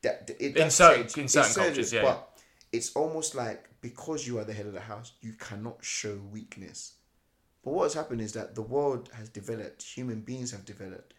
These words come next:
Speaker 1: You can still be the head of the house, but you need to be able to have emotion.
Speaker 2: Strong men
Speaker 1: Strong
Speaker 2: express
Speaker 1: men
Speaker 2: vulnerability, and
Speaker 1: Yes,
Speaker 2: vulnerability
Speaker 1: to
Speaker 2: isn't
Speaker 1: see,
Speaker 2: weakness.
Speaker 1: to
Speaker 2: Yeah.
Speaker 1: see what happens around you. The stigma, like you said, is a strong man, no emotion,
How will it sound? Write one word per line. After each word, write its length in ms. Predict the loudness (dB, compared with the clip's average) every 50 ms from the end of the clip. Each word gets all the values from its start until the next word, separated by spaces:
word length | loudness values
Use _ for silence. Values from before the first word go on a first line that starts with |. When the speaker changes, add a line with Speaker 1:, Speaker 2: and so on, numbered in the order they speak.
| _ _ _ _ -20 _
Speaker 1:
You 120 | -16 -14
can 160 | -10 -8 -6
still 300 | -6 -6 -6 -6 -8 -10
be 180 | -8 -8 -8 -8
the 120 | -8 -10
head 180 | -10 -10 -10 -10
of 80 | -10
the 80 | -12 -12
house, 360 | -14 -16 -18 -18 -20 -20 -20 _ _ _ _ _ _ _
but 160 | -4 -4 -4
you 100 | -4 -8
need 180 | -8 -8 -6 -8
to 80 | -8 -10
be 160 | -8 -10 -10
able 160 | -10 -10 -10
to 120 | -10 -12 -10
have 300 | -6 -6 -6 -6 -6 -10
emotion. 600 | -12 -12 -10 -12 -12 -12 -14 -16 -18 -20 -20 -20 _ _ _ _ _ _
Speaker 2:
Strong 400 | -4 -2 0 4 4 4 4 4
men 100 | 0 0
Speaker 1:
Strong 40 | 0 0
Speaker 2:
express 320 | -2 2 4 4 4 4
Speaker 1:
men 40 | 2 0 0
Speaker 2:
vulnerability, 420 | 0 0 0 0 0 -2 -2 -6 -6 -10 -12
and 80 | -4 -2
Speaker 1:
Yes, 140 | -2 0 2
Speaker 2:
vulnerability 500 | 2 0 0 0 0 0 2 2 2 4 4
Speaker 1:
to 40 | 4 2
Speaker 2:
isn't 140 | 2 0
Speaker 1:
see, 60 | 0 2
Speaker 2:
weakness. 500 | 2 0 0 -2 -6 -6 -4 -4 -6 -6 -8 -10
Speaker 1:
to 100 | -10 -8
Speaker 2:
Yeah. 200 | -4 -4 -2 -4
Speaker 1:
see 160 | -4 -6 -10
what 180 | -10 -12 -12 -12
happens 340 | -12 -10 -10 -8 -8 -8 -8
around 320 | -8 -8 -8 -8 -8 -10
you. 100 | -14 -16 -14
The 100 | -10 -4
stigma, 560 | -2 -2 -2 -2 -2 -4 -6 -6 -8 -10 -8
like 240 | -8 -8 -10 -10 -12
you 60 | -10
said, 220 | -8 -8 -8 -8 -8
is 200 | -10 -12 -12 -14 -20 _ _ _ _ _ _ -20 _ -8
a 80 | -6
strong 440 | -6 -6 -2 2 4 4 4 4 2
man, 320 | 0 0 0 0 -2 -4 -8 -14 _ _ _ _ _ _ _ _ -20 _ _
no 360 | -14 -8 -4 2 2 4 4
emotion, 840 | 4 2 2 2 0 -2 -2 -2 -4 -4 -4 -4 -4 -4 -6 -10 -14